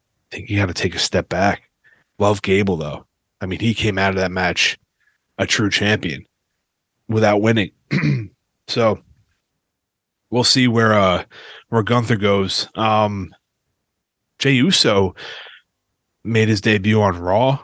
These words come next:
or debut, you know what I mean? Like, his official first night on Raw as a Raw competitor by himself. Um, that whole thing, <clears throat>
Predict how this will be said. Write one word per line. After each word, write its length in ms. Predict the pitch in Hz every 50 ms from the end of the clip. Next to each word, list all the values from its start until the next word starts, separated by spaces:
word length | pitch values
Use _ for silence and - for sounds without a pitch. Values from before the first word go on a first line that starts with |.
| -
or 80 | - 95
debut, 380 | 90 95 90 87 85 - 87 -
you 140 | 110 120
know 60 | 101 90
what 80 | 90
I 20 | 85
mean? 160 | 85 87 90
Like, 240 | 90 90 90 - - - _ _ _ _ -
his 520 | - 104 95 87 78 - - - - - - _ _ _ _ _ _ _ _ _ _ _ _ _ -
official 540 | - - - 107 98 - 110 101 95 90 80 - - _ _ _ _ _ -
first 320 | - - 117 110 104 - -
night 180 | 107 104 104
on 180 | 101 95 95 92
Raw 280 | 92 98 104 110 113 104
as 160 | 98 95 95
a 100 | 98 95
Raw 200 | 92 98 98 95
competitor 500 | - - 85 - 101 101 104 107 120 113
by 160 | 101 101 90
himself. 440 | 87 85 - - 98 107 120 - - _ _ - - - - - - - - _ _ _ _ _ _ -
Um, 480 | 98 101 101 101 98 95 98 95 98
that 120 | 127 165 175
whole 180 | 165 160 131
thing, 440 | 110 - - 110 104 95 87 85 - _ _ _ _ _ _ _ _ _ _ _ _ _ _ _ _ _ _ _ _ _ _ _ _ _ _ -
<clears throat> 80 | -